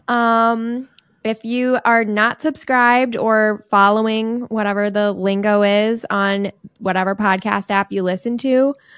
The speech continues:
please be sure to do that so that you do not miss an episode.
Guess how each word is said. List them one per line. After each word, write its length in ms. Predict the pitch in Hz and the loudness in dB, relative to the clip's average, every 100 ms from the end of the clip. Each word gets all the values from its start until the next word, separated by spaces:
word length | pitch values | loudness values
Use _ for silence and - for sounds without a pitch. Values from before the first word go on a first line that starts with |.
| _ - | _ -6
please 320 | 262 240 208 | 0 0 0
be 120 | 220 | -4
sure 220 | 208 214 | -2 -2
to 80 | 202 | -2
do 180 | 202 202 | 0 0
that 260 | 208 214 | 0 -2
so 120 | - 202 | -6 -6
that 180 | 190 | -4
you 120 | 190 190 | -4 -6
do 220 | 190 180 | -4 -4
not 320 | 180 190 185 | 0 -2 0
miss 220 | 196 190 | -4 -2
an 60 | 190 | -4
episode. 680 | 180 214 220 254 269 311 | -4 -6 -2 2 2 2